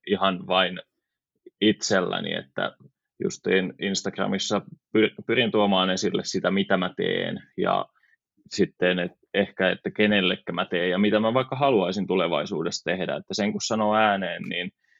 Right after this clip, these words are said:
sieltä voi joku ottaa sitä koppia, että silloin yhdeksäntoista vanhana, kun lähdin yrittämään ekan kerran, niin tuli tehtyä ehkä se virhe niin kuin myös, että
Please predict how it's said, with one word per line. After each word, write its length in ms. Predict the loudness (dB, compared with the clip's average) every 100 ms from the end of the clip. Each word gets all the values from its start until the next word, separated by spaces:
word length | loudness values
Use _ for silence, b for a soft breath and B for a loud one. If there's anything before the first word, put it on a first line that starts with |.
| _ _
sieltä 280 | -2 0 2
voi 160 | 2
joku 260 | 2 2 0
ottaa 380 | -2 -4 -4 -4
sitä 240 | -4 -6
koppia, 580 | -4 -6 -8 _ -6 -6 -10 _ _ _ -10
että 360 | -10 -2 0 0 -4 _ _ -12 -4
silloin 560 | 2 4 4 2 0 -6 _ _ _ _ _ _ _ _ -4 2
yhdeksäntoista 640 | 2 2 0 0 0 2
vanhana, 380 | 2 0 -2 -2
kun 180 | 2 4
lähdin 300 | 4 2 0
yrittämään 720 | -4 -6 _ -4 -4 -4 -8 -14 b b b b b _ _ 4
ekan 380 | 4 6 4 2
kerran, 500 | -4 -6 -6 -8 -10 B B B
niin 540 | -10 -8 -10 -12 -16 -20 _ _ _ _ _ _
tuli 260 | 0 4 4
tehtyä 440 | 0 -4 -6 -4
ehkä 220 | -4 -6 -6
se 100 | -2
virhe 340 | 0 0 -4
niin 200 | -6 -4
kuin 280 | -2 -2 -2
myös, 400 | -2 -4 -8 -14 _
että 400 | -4 0 0 0